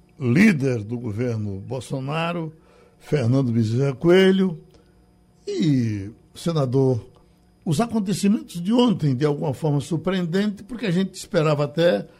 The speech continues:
a caída do ministro, mas depois, eh, cai mais de um, depois trocas em, em seis ministérios. Então, é uma reforma, eh, interessante. Eu lhe pergunto, o que é que muda no governo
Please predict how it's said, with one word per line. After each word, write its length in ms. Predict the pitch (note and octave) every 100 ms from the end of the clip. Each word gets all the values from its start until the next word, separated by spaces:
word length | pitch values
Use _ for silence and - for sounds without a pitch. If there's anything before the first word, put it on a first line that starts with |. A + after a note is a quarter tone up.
| - - _ _
a 120 | F3
caída 400 | - E3 E3+ E3
do 140 | E3+
ministro, 520 | F3+ F3+ F#3+ F3+ - D3
mas 120 | E3
depois, 640 | F#3+ F#3+ C#4 B3 - - _ _ _ _ A3+
eh, 540 | G#3 D#4+ A#3 - C4+ -
cai 280 | - A3 G#3+
mais 220 | F#3+ D#3
de 140 | C3+
um, 320 | D#3+ G3 E3+
depois 560 | C#3+ D3 F3+ G3+ D3+ - - - - _ -
trocas 760 | G3+ A3 F3 F3+ F3 A#2 - -
em, 380 | E3 E3 C4 D#3
em 40 |
seis 380 | - - B3 D#3
ministérios. 880 | F3+ D#3+ - F#3 G3 D#3+ A#2+ F#2+ -
Então, 400 | G#3 G#3 A#3 G4+ -
é 160 | - -
uma 240 | G#4+ A#3+
reforma, 640 | D#3 C3+ D#3 E3+ C#4 C#4 - _ _ - - _ -
eh, 400 | - D#3+ D#3+ D#3+
interessante. 920 | E3+ A3+ A3+ E3+ G3+ D#3+ A#2 D3+ D3+ A#3
Eu 120 | E4+
lhe 120 | F#4
pergunto, 400 | G#3+ A3+ G#3 F#3+
o 40 |
que 120 | G3 C4+
é 40 |
que 200 | - A3+
muda 400 | G3+ A3 A3 A3
no 100 | G#3+
governo 680 | F#3+ E3 D3 G3+ G3+ G3